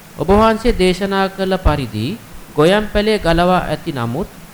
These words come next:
ඒ සිටුවා ගැනීමට දැඩි වෙහෙසක් දැරිය යුතුය. එය මුල් අද්දවා ගැනීමට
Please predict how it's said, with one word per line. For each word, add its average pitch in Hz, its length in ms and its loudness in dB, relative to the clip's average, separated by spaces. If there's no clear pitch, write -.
ඒ 202 140 0
සිටුවා 196 440 2
ගැනීමට 202 580 -2
දැඩි 170 340 0
වෙහෙසක් 185 380 0
දැරිය 180 300 -2
යුතුය. 170 280 0
එය 196 180 2
මුල් 170 300 4
අද්දවා 196 400 4
ගැනීමට 180 480 0